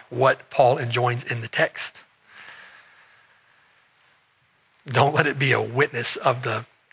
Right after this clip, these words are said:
infiltration of this world's so-called thoughts of love into the church. We need to love one another sincerely as we've been called to love here.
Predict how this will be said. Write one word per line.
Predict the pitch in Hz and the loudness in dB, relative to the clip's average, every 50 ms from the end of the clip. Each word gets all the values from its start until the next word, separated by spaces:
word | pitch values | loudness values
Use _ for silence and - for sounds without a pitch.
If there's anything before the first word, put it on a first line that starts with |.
| _ _ _ - | _ _ _ -4
infiltration | - 190 165 180 165 - 135 120 131 - - - - - - 180 180 165 180 170 127 | 0 0 2 2 0 0 0 0 0 2 2 4 4 6 4 4 4 4 2 2 0
of | 110 113 | -2 -4
this | 127 131 - - | -2 -2 0 0
world's | 135 135 135 131 127 - - - - _ _ _ _ _ _ _ _ _ _ - | 2 2 2 2 2 -2 -4 -8 -10 _ _ _ _ _ _ _ _ _ _ -8
so-called | - - - - 151 147 170 - - 147 139 135 | -4 -2 2 4 4 4 4 4 4 4 4 4
thoughts | - 143 143 135 - | 4 4 4 2 0
of | 139 113 117 | -6 -4 2
love | 123 123 120 107 104 139 - - | 2 4 4 2 0 -6 -6 -6
into | 120 110 | -6 -6
the | 110 113 | -6 -4
church. | - - - 107 - - - - - _ _ - - - - - - - - _ _ _ | -4 -2 -2 -2 -4 -4 -4 -4 -4 _ _ -20 -20 -20 -20 -20 -20 -20 -20 _ _ _
We | - 123 123 | -8 -4 -2
need | 120 117 117 | -2 0 2
to | 117 | 2
love | 120 120 117 120 | 2 2 2 0
one | 120 120 | 0 0
another | 117 113 110 110 104 | 0 0 0 0 0
sincerely | - - 117 - - - 127 127 117 110 | 0 -2 -2 -2 0 2 2 2 2 0
as | 110 - | -4 -6
we've | 120 113 | -6 -8
been | 117 107 | -8 -6
called | - - 123 117 107 | -2 0 0 0 -2
to | 107 110 | -4 -4
love | 120 123 117 | -4 -4 -4
here. | - 117 110 131 | -4 -8 -8 -8